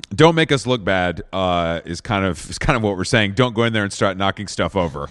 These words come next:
<laughs> Uh, David Smith, uh, is now open at Hauser and Wirth in New York at the Twenty-second Street location,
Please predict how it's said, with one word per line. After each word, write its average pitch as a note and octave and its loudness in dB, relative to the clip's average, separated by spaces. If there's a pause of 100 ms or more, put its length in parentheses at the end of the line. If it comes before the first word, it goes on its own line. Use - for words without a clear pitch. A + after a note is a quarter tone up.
<laughs> D#3+ 0
Uh, G2+ 4
David C#3 2
Smith, B2 -2
uh, G2 2
is F2 -6
now A2 0
open G#2 2
at E2+ -6
Hauser G#2 0
and G2 -4
Wirth G2+ 2
in F#2 -6
New E2+ -4
York G2 2
at E2 -6
the E2+ -10
Twenty-second F#2+ -4
Street G2+ -4
location, G2+ 0